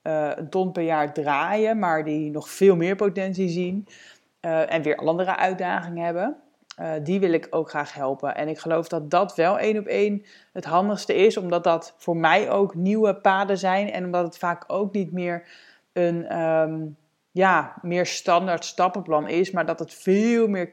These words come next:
gaat om de persoon en nog veel meer gaat over,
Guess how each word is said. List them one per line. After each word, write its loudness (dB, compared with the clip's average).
gaat -2
om -2
de -4
persoon 0
en -8
nog -6
veel 4
meer 0
gaat 0
over, 0